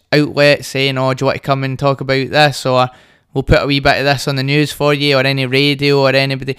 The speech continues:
So it's not just as if Joe Bloggs hasn't done it, it's like,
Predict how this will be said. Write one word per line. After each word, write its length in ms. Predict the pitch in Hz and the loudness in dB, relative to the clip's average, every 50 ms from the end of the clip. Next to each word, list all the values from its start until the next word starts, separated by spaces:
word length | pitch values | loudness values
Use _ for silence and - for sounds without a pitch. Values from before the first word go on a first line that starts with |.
| - - - | -12 -20 -14
So 100 | - - | -10 -6
it's 80 | 151 139 | -2 2
not 180 | 180 202 208 180 | 2 2 2 2
just 200 | 190 170 - - | 0 -2 -2 -2
as 80 | 143 | 0
if 180 | 139 143 135 - | 0 -2 -2 -2
Joe 180 | - 151 147 139 | -2 -2 -2 0
Bloggs 320 | 131 139 160 170 165 - | 2 4 4 4 2 0
hasn't 240 | 185 180 185 185 175 180 | -2 -2 -2 -2 -2 0
done 140 | 180 180 170 | 0 0 0
it, 100 | 117 80 | -2 -4
it's 160 | 110 - - | -6 -6 -4
like, 400 | 139 143 139 - _ - - | -2 -4 -4 -4 _ -20 -20